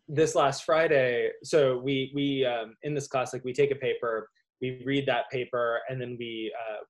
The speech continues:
we read it before class, but then we, we spend the, the class time basically, like, discussing the methodology and implications of the paper, and then also, like, the societal implications of, of the paper. And this last Friday, my internet broke.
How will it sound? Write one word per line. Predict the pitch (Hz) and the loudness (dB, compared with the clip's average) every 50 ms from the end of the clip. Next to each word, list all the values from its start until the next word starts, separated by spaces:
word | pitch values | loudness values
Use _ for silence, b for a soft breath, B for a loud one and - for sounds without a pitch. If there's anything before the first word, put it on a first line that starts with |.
| _ _ 151 | _ _ -4
we | 165 147 | -2 2
read | 147 165 160 | 4 4 4
it | 151 | 2
before | 135 131 - 147 139 120 | 0 -2 0 0 0 0
class, | - 135 127 120 117 - - | 0 -2 0 0 -2 -4 -6
but | 139 131 | -8 -6
then | 131 127 127 127 | -6 -6 -6 -4
we, | 123 123 123 123 143 | -6 -6 -6 -4 -6
we | 143 | -6
spend | 139 - 202 190 180 170 | -2 2 2 2 4 4
the, | 156 143 135 127 - | 4 4 4 4 2
the | 143 | -2
class | 139 - 127 120 120 120 120 120 120 - | -2 -2 -2 -2 -4 -4 -6 -10 -14 -12
time | - 120 120 | -12 -8 -8
basically, | 120 107 - - 123 110 | -8 -10 -8 -8 -6 -6
like, | 104 - | -6 -8
discussing | - 120 - - - 143 131 127 - 135 127 120 120 117 113 104 _ _ _ _ _ _ _ - | -10 -12 -10 -4 0 0 0 0 0 -2 -2 -2 -2 -8 -12 -18 _ _ _ _ _ _ _ 0
the | 131 131 127 120 110 104 - - | 2 2 4 4 2 -2 -4 -6
methodology | 135 147 151 156 156 147 - 160 135 127 127 127 127 123 123 127 | -6 -2 0 0 0 2 2 4 4 4 4 4 2 0 0 -2
and | 127 120 | -4 -4
implications | 113 110 - 120 - 123 113 - - 117 - | -6 -10 -12 -10 -8 -8 -10 -10 -12 -14 -14
of | - | -16
the | - | -12
paper, | - 151 165 165 156 156 143 135 - - - - - - - - - - - - - | -4 -2 -2 -2 2 2 2 2 0 -6 -18 -18 -18 -16 -16 -16 -16 -18 -14 -4 0
and | 139 135 131 | 0 0 0
then | 127 123 | 0 -2
also, | 120 113 - 127 123 | -4 -4 -2 -2 -2
like, | 120 113 104 | -2 -2 -4
the | - 120 | -8 -10
societal | - - 131 - - 110 113 113 117 117 113 107 110 | -8 -10 -10 -8 -6 -4 -2 -2 -2 -2 -2 -4 -4
implications | 107 107 - 117 110 - 107 95 - - - 110 107 107 | -6 -8 -10 -14 -12 -12 -12 -12 -12 -12 -14 -14 -14 -14
of, | 110 - - 120 123 - - 120 | -14 -12 -10 -10 -10 -8 -10 -12
of | 117 - | -14 -14
the | 113 | -12
paper. | - 123 113 - - - - - _ _ _ _ _ _ _ _ _ _ _ - | -10 -10 -10 -10 -10 -14 -16 -16 _ _ _ _ _ _ _ _ _ _ _ -6
And | 139 156 | -2 0
this | 165 151 - | 0 0 2
last | 185 175 170 175 - - - | 4 6 6 6 6 2 0
Friday, | - 165 165 170 170 165 151 131 127 117 - 117 127 | 2 6 6 8 8 8 6 6 4 4 0 -4 -6
my | 127 131 139 147 151 147 - - | -2 -2 0 0 0 -2 -2 -2
internet | 147 139 135 131 127 123 117 117 110 - _ _ _ 117 | -2 0 0 -2 -2 -2 -2 -4 -4 -6 _ _ _ -16
broke. | - 113 110 117 113 | -10 -6 -4 -4 -4